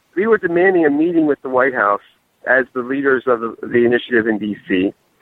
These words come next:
and that we felt like we were entitled to it after successfully changing the law, and that they had never spoken with us. And they're making comments to the media about it. They're saying they're against the Harris Amendment. Okay, great.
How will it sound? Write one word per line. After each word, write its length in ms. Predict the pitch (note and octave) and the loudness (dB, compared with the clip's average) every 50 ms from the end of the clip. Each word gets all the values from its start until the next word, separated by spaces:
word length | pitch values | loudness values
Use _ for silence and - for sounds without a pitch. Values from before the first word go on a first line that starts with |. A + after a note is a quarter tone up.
| _ _ _ _ _ _ | _ _ _ _ _ _
and 120 | - A2+ A#2+ | 0 2 2
that 120 | B2 A2 | 4 4
we 120 | C#3 C#3+ C#3+ | 2 2 2
felt 220 | - D#3+ D3 C3+ | 2 0 0 2
like 160 | A2+ B2+ B2 | 2 0 0
we 140 | - C#3 C#3+ | -2 -2 -2
were 180 | C#3+ C3 C3 B2 | 0 2 2 2
entitled 460 | A#2+ A#2+ A2+ - C3 C3 C3 B2+ B2 - - | 0 -2 -2 -2 0 0 0 0 -2 -4 -6
to 80 | A2+ | -4
it 120 | G2+ G#2 A2+ | -4 -4 -2
after 540 | G#2 A2+ A2 G#2+ - - A#2+ A2 G#2+ A2 - _ _ _ - A#2+ G2+ - | -2 -2 -2 -2 -2 -2 0 0 0 -2 -6 _ _ _ -10 -10 -8 -8
successfully 500 | - B2 - - C3+ B2+ - - B2+ A#2 | -12 -8 -2 -2 -2 -2 -2 -6 -8 -8
changing 380 | - - B2+ A#2 G#2 - A2+ G#2+ | -4 -4 -4 -4 -4 -4 -8 -6
the 60 | G2+ | -4
law, 320 | G2+ G#2+ A2 G#2 G2 G2+ G2 | -2 0 0 2 2 0 0
and 200 | C2 G2 G#2+ A2 | -2 -4 -4 -4
that 60 | G#2+ | -4
they 120 | G#2+ A2 | -4 -4
had 80 | A2+ A2+ | -4 -2
never 240 | A#2 A#2+ A#2+ - A2+ | -2 -2 -2 -2 -6
spoken 360 | - _ _ C3 C#3 - C#3 B2 | -10 _ _ -4 -2 -2 -2 -2
with 140 | A2+ - - | -2 -2 0
us. 160 | G#2+ G2+ G#2 - _ _ _ _ _ _ _ _ _ - | 0 0 0 -4 _ _ _ _ _ _ _ _ _ -4
And 80 | C3 C3 | 0 0
they're 100 | C3+ C#3 | 2 2
making 320 | C#3+ C#3 - - A#2+ A2 | 2 0 0 -2 -6 -8
comments 480 | - - F3+ E3+ D#3 D3 C3 B2+ A#2+ _ _ _ | -4 -2 -2 0 0 0 -2 -4 -4 _ _ _
to 60 | G2 | -10
the 80 | G2+ A2+ | -6 -4
media 360 | D#3 G#3 A3+ G#3+ G3 F#3+ E3+ | -2 -2 0 2 2 2 2
about 300 | E3 - D#3 D#3 D3+ D3+ | 2 2 0 2 2 0
it. 120 | C#3+ - - | -2 -2 -2
They're 280 | A2+ A2 G#2+ G#2 G#2+ - _ _ _ _ _ _ _ _ - - _ - | 0 2 2 0 -2 -4 _ _ _ _ _ _ _ _ -20 -20 _ -4
saying 220 | F3 D3+ D3+ D3+ | -4 -2 -2 -2
they're 100 | C#3 B2+ | -2 -4
against 320 | B2 A#2 B2 A#2 A#2 - - | -4 -4 -6 -6 -6 -8 -10
the 80 | C#3+ | -10
Harris 360 | C3 C#3+ F3 F#3+ G3 F#3+ F#3 - | -4 -2 0 2 2 0 -2 -4
Amendment. 440 | - F3 D#3+ D#3 D#3+ D#3 D#3+ D#3 - | -6 -4 -4 -4 -2 -2 -4 -2 -2
Okay, 320 | - A3+ B3 - C#4 A#3 G#3 | -2 -2 0 0 0 0 0
great. 400 | - - F#3+ A3 G#3 F3 D#3+ | 0 -2 -2 -2 -2 -2 -6